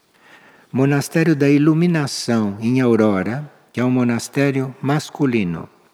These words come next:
E no Uruguai existe ainda o Monastério da Misericórdia, em Montevidéu. Em Portugal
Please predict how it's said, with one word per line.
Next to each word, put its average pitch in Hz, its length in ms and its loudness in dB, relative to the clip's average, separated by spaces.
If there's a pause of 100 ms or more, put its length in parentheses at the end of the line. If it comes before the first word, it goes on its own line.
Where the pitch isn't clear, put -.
(760)
E 170 220 2
no 151 160 4
Uruguai 147 720 2 (380)
existe 123 540 -4
ainda 151 500 0
o 131 140 0
Monastério 131 640 0
da 127 140 -2
Misericórdia, 135 1080 -2
em 127 160 -4
Montevidéu. 123 840 -4 (840)
Em 127 140 -2
Portugal 147 1200 -2